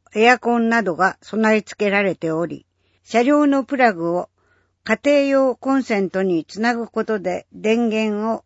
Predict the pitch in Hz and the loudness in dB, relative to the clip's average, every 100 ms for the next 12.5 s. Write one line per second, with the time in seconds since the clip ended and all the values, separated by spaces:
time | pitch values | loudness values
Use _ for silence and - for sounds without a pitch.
0 | - 208 - 180 170 147 147 156 147 _ | -10 -10 -8 -8 -8 -8 -10 -10 -12 _
1 | _ _ _ _ _ _ _ _ _ _ | _ _ _ _ _ _ _ _ _ _
2 | _ _ _ _ _ _ 214 254 262 262 | _ _ _ _ _ _ -4 0 2 2
3 | 254 254 254 262 262 247 254 240 233 254 | -2 -4 -2 0 0 0 -2 -2 -4 0
4 | 269 269 240 202 190 175 - - 226 214 | 0 0 0 -2 -4 -8 -10 -10 -6 -4
5 | 190 185 196 190 - - _ _ _ _ | -6 -10 -10 -10 -16 -18 _ _ _ _
6 | _ 240 285 285 269 262 226 247 233 254 | _ 0 4 4 2 0 0 0 0 -2
7 | 247 240 214 220 214 208 202 185 196 - | -2 -4 -4 -4 -2 -2 -4 -4 -6 -10
8 | _ _ _ _ 220 269 269 262 254 - | _ _ _ _ -4 0 2 2 -2 -4
9 | 233 226 208 - _ - 233 262 262 254 | -4 -2 -4 -6 _ -8 -2 2 2 0
10 | - 254 254 214 180 - _ - - 254 | -4 -4 -2 -4 -8 -10 _ -20 -6 -4
11 | 233 226 226 220 - - 220 214 202 190 | -2 -4 -4 -4 -6 -10 -6 -4 -4 -6
12 | 175 - _ _ | -10 -14 _ _